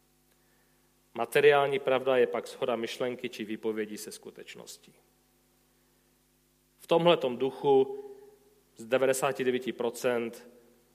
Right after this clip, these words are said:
myslíme pravdu, když se bavíme s kýmkoliv o tom, jestli něco je nebo není pravda. <clears throat> Židovský filozof Martin Buber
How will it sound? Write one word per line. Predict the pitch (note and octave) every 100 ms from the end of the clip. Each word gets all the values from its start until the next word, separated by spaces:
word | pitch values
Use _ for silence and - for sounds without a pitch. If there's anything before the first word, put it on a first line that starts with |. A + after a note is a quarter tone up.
| _
myslíme | A#2+ - B2+ A#2+
pravdu, | - A#2 A2 A2
když | G#2+ G2+
se | A#2+ G#2+ F#2 - - _ _ _ _
bavíme | A#2+ C3 B2+ B2
s | - -
kýmkoliv | G#3 F#3+ - C3 A#2+ B2 B2+ -
o | - C3
tom, | C3+ B2+
jestli | A#2 - B2
něco | A#2+ - A2
je | A#2+
nebo | A#2+ G2 G2
není | G2+ G2+
pravda. | - G2 F#2 - - _ _ _ _ _ _ _ _ _ _ _ _ _ _ _ _ _ _ _ - - - - - _ _ _ _ _ _ _ _ _ - - - -
<clears throat> | F#3 D3+ - - - -
Židovský | B2 B2+ E3+ -
filozof | - - D3+ D#3 D3+
Martin | - C#3+ A#2
Buber | G#2 B2+ D3 D#3+